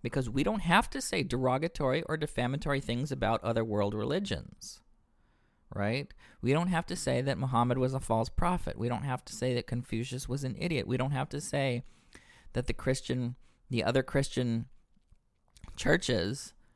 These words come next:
are, are completely evil, because God throughout time, even during the great apostasy, when the Lord didn't send prophets exactly, he sent poets and teachers and artists and musicians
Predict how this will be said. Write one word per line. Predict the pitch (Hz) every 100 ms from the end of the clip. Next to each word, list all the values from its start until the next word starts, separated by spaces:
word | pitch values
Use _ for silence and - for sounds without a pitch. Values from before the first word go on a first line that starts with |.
| _ _ - -
are, | 113 117 120 117 -
are | 131
completely | - 139 123 92
evil, | - 202 262 117 85
because | - 160 135
God | - 127 143 156 147 - - -
throughout | - 147 165 -
time, | 147 117 98
even | 170 269
during | 208 208 190
the |
great | 143 156 135
apostasy, | - 156 190 214 170 - 113 104
when | 123
the | 127
Lord | 127 127 131 117
didn't | 107 117 -
send | - 120 - -
prophets | 170 240 - - -
exactly, | 87 113 104 - 104 104 - -
he | - 160
sent | 175 156 -
poets | - 170 156 127 - -
and | 123
teachers | - 165 170 - 123 98 98
and | 90 -
artists | 104 170 156 98 - -
and | 113
musicians | 104 127 160 - 120 98 104